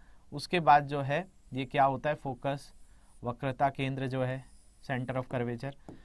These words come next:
और ये पोल होता है। तो इसमें जो भी रिफ्लेक्शन होगा, बाहर होगा। तो ये जो है मुख्य अक्ष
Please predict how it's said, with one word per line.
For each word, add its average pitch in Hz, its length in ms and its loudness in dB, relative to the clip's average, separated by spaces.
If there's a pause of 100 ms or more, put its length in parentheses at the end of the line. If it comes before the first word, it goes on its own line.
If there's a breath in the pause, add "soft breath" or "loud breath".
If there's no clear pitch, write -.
(180 loud breath)
और 127 80 2
ये 135 100 4
पोल 117 280 0
होता 90 200 -6
है। 104 100 -10 (420 soft breath)
तो 151 60 -2
इसमें 175 360 -2
जो 185 100 0
भी 190 120 2
रिफ्लेक्शन 170 460 0
होगा, 165 220 4
बाहर 127 360 8
होगा। 147 300 -2 (420 soft breath)
तो 147 60 0
ये 160 280 4
जो 190 100 4
है 185 120 2
मुख्य 156 320 0
अक्ष - 380 2